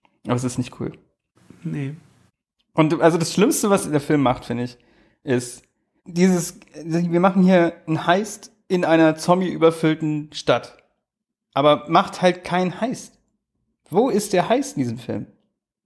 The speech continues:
Speaker 1: Es gibt einfach keinen, sie kommen rein in die Stadt und sind sofort bei diesem, an dem Tresor. Ist überhaupt kein Problem.
Speaker 2: Mhm.
Speaker 1: Das Öffnen des Tresors, wo sie extra ihr-, ihren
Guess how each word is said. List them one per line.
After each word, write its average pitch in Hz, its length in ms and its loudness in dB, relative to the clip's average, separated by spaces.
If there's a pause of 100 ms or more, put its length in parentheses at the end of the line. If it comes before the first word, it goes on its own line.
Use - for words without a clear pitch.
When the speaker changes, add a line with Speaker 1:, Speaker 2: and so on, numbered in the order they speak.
(440)
Speaker 1:
Es - 80 -12
gibt 202 180 -4
einfach 165 280 0
keinen, 202 260 0
sie 156 180 -2
kommen 214 320 2
rein 185 220 6
in 226 100 4
die 214 60 0
Stadt 214 300 2
und 160 220 -2
sind 196 180 0
sofort 190 420 2
bei 185 80 6
diesem, 175 400 -2 (540)
an 165 140 0
dem 160 100 -2
Tresor. 143 580 0
Ist - 100 -18
überhaupt 170 220 2
kein 185 120 0
Problem. 156 460 -2 (680)
Speaker 2:
Mhm. 135 320 0 (600)
Speaker 1:
Das - 520 0
Öffnen 233 320 4
des 135 140 -4
Tresors, 123 460 0
wo 143 60 -2
sie 131 140 2
extra 139 380 0
ihr-, 131 280 -4
ihren 131 460 -2